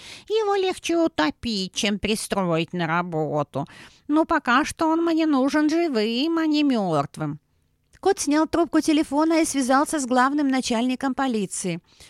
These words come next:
«Алле, это генерал Бурундуков? Вам звонит сам кот Василий. Да-да, тот самый.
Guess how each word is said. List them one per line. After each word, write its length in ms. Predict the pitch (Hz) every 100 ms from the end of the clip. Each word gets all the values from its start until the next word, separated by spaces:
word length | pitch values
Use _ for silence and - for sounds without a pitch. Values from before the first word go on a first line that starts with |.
| _ - 440
«Алле, 560 | 403 233 180 160 151 165 _ _ _
это 240 | - -
генерал 480 | 330 359 381 370 359
Бурундуков? 1080 | 285 339 339 330 311 302 - 269 330 392 403 - - _ _ - - -
Вам 320 | 294 381 392
звонит 460 | 294 330 320 359
сам 260 | - 339 330
кот 360 | - 302 381 285
Василий. 960 | 381 - - 370 269 185 160 156 - -
Да-да, 880 | 202 202 339 403 359 403 254 180 160
тот 240 | 294 359
самый. 800 | - - 349 262 180 165 147 -